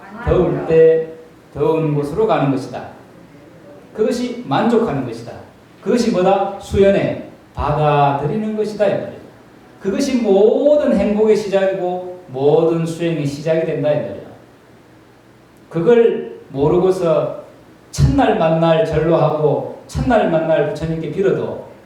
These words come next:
Speaker 2: 설사 교회에 간들 아무 효과가 없고 영험이 없다, 이 말이에요. 영험은 어디서 시작된다? 여러분들이 받아들이는 그 자리에서 시작이 되더라, 이 말이에요.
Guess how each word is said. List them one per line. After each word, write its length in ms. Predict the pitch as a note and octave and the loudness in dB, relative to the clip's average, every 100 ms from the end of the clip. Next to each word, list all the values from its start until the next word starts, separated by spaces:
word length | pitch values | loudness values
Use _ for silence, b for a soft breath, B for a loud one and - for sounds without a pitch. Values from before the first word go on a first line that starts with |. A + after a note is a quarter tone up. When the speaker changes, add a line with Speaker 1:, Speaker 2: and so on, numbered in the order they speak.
| - - - | -20 -20 -20
Speaker 2:
설사 500 | - G3+ G3 F#3 D3+ | -10 -4 0 0 0
교회에 360 | - D3+ F#3+ - | 0 2 2 2
간들 640 | D#3 - - - - - - - - - - - _ _ - - - - _ _ - - - - - - | 0 0 2 0 -2 -8 -16 -20 -20 -20 -20 -20 _ _ -20 -20 -20 -20 _ _ -20 -20 -20 -20 -20 -18
아무 540 | A2 A2 G#2+ G#2+ G#2+ G#2+ G#2+ G2+ A2+ D3+ G3+ - - - - - | -14 -10 -10 -10 -12 -14 -16 -12 -10 -8 -12 -16 -20 -20 -20 -10
효과가 380 | G#3+ A3 - D3+ | -4 -4 -2 -4
없고 680 | A#2+ B2 F3+ - - - - - - - _ D3+ | -4 -6 -2 -2 -2 -8 -16 -20 -20 -20 _ -4
영험이 460 | F3 G3+ D#3 C3+ | -2 0 0 -2
없다, 280 | C3+ B2+ - | -2 0 0
이 120 | - | 0
말이에요. 220 | - - - - - - - - | -4 -10 -18 -20 -20 -20 -20 -2
영험은 420 | F3 G#3+ F#3 D3 | 4 4 4 2
어디서 200 | E3+ F#3 | 0 -2
시작된다? 800 | - G3 F#3+ F#3+ E3+ E3+ E3 - - - - - - - - - - - - B2+ | -2 0 0 0 0 0 -4 -12 -20 -20 -20 -20 -20 -20 -20 -20 -20 -20 -18 -8
여러분들이 720 | B2+ B2+ B2+ B2+ A#2+ A#2 A2+ | -6 -4 -4 -6 -6 -8 -8
받아들이는 840 | - G3 F#3+ F3 E3+ E3 D#3+ D3+ E3 | -8 -6 -6 -6 -6 -6 -8 -12 -8
그 140 | E3 | -6
자리에서 640 | E3 F3+ C#3 A#2 - D3 | -6 -6 -8 -10 -10 -12
시작이 440 | - - A2 - C#3 | -12 -14 -14 -12 -10
되더라, 300 | C#3+ C3 C3 | -10 -8 -6
이 40 | |
말이에요. 420 | C#3 - - - | -8 -10 -14 -18